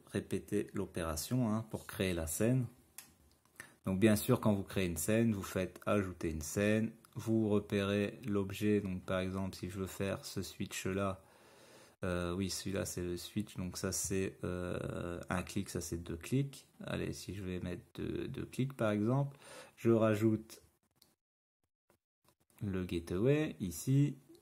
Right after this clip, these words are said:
control arming, euh, ici, activer, désactiver le mode arming, et je fais ça avec tous, tous les gateways. Donc, je vais pas vous le refaire, mais comme ça, vous avez vu le, le principe.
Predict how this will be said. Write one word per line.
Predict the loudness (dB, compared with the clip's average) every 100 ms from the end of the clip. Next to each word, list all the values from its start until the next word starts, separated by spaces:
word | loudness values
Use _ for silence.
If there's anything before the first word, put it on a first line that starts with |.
| _ _ _ -16 -12
control | -4 -2 0 2 2 2
arming, | -4 -2 2 4 4 0 -6 -16 -20 -20 -20 -20 -20 _ -4
euh, | -2 -2 -4 -4 -4 -4 -6
ici, | -8 -6 0 4 6
activer, | 4 2 0 2 2
désactiver | 0 -4 -6 -6 -2 -2 -4
le | -6
mode | -4 -4 -6
arming, | -8 -6 0 2 2 0 0
et | 4 6
je | 6
fais | 2 -2
ça | 0 2
avec | 4 2 0
tous, | -2 0 0 -4 -16
tous | -2 2
les | 2
gateways. | 2 0 0 -4 -6 -12 _ _ _ _ _ _ _ _ _ _ _
Donc, | -10 -10 -12 -6
je |
vais | -6
pas | 0 0
vous | 0
le | -2
refaire, | -4 0 2 4
mais | 2 0
comme | -4 -2
ça, | 2
vous | 4
avez | 4 2 2
vu | 4
le, | 4 6 6 4
le | 2 0
principe. | 0 -2 -2 -4 -8